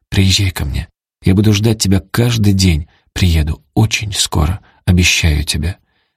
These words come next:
Она взяла его ладони в свои, и они долго, молча смотрели друг на друга.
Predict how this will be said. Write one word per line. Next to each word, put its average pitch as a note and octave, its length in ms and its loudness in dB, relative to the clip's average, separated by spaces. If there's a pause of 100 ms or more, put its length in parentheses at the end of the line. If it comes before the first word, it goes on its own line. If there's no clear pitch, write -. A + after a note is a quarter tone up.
(100)
Она F#2+ 200 4
взяла F#2+ 300 2
его F#2 200 2
ладони F2 380 2
в - 100 -2
свои, F#2 340 2
и F#2 240 0
они E2+ 240 4
долго, E2+ 480 2
молча F#2 540 2
смотрели E2 540 0
друг F2 300 0
на E2 140 2
друга. D#2 400 0